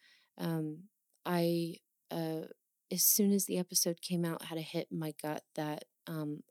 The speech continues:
I should have mentioned that and did not, um, and received some really important feedback that, um, affirmed that for me. And so I wanna,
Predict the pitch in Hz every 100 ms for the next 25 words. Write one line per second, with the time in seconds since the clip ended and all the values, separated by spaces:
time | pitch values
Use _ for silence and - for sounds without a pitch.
0 | - 165 156 156 - - 165 156 151 156
1 | - 151 151 - 151 151 - - 160 160
2 | - - - - 175 156 160 160 156 147
3 | 147 240 - - - - - 170 165 165
4 | 180 170 - 165 165 - 170 165 165 160
5 | 160 160 - 165 - - 180 - - 160
6 | 156 160 170 165 165 _ - 175 156 165
7 | - 185 - 156 156 156 - - 165 165
8 | - - 190 190 202 220 - - - -
9 | 165 175 180 185 185 185